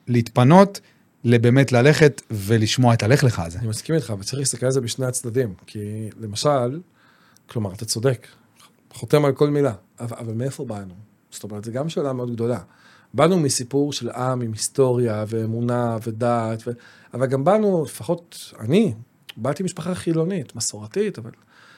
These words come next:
Speaker 2: ו-, וגם את זה אסור לעזוב. אתה מבין? זאת אומרת, בעיניי, ה-, החיבור העמוק שצריך, זה של כל החלקים באישיות שלנו, כד-, כדי שיצא דבר אחד. זאת אומרת, להמשיך את ההורים שלך,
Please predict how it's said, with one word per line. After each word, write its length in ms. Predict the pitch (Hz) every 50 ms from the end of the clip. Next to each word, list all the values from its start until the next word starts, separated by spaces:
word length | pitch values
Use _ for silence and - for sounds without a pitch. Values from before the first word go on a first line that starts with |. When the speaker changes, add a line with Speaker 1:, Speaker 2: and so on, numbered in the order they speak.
| _ _ _ -
Speaker 2:
ו-, 180 | 123 117 120 113 -
וגם 280 | - 123 113 135 156 160
את 80 | 147 123
זה 120 | 170 196
אסור 240 | 113 - 110 98 90
לעזוב. 220 | 92 - - - - - - _ _ _ _
אתה 60 | _ -
מבין? 200 | 110 123 160 160
זאת 160 | 131 - -
אומרת, 320 | 117 127 160 175 160 - 117
בעיניי, 600 | 113 107 110 123 170 196 180 127 120 135 151 170 185 _ _ _ _ _ _ _ _ _ _ -
ה-, 600 | - 107 104 101 101 101 101 95 - _ - 104
החיבור 880 | 107 110 113 - - - - - 120 117 127 127 127 160 208 214 190 170
העמוק 560 | 135 127 120 120 123 131 139 156 196 196 196
שצריך, 760 | - - - 120 - - - 117 113 147 196 190 175 165 -
זה 80 | 123 117
של 160 | 113 110 107 107 110 - _ _ _ _ _ _
כל 480 | - - - - - 123 147 175 190 196 185
החלקים 460 | - - 143 139 123 - 143 143 143
באישיות 580 | 135 135 135 127 - - 143 135 139 143 139 -
שלנו, 320 | - 131 - - - - - _ _ _ _ _ _ _ _ _ _ _ _ _ _ _ _ _ _ -
כד-, 220 | - - - 113 -
כדי 380 | - - 135 113 127 135 143
שיצא 240 | 127 - 117 - 127
דבר 260 | 117 120 110 117 120
אחד. 240 | 113 110 - 104 92
זאת 120 | - - -
אומרת, 220 | 117 123 117 -
להמשיך 380 | 117 113 110 - - 226 - 226
את 100 | - 127
ההורים 400 | 120 120 117 120 160 233 262 240
שלך, 320 | - 151 123 - -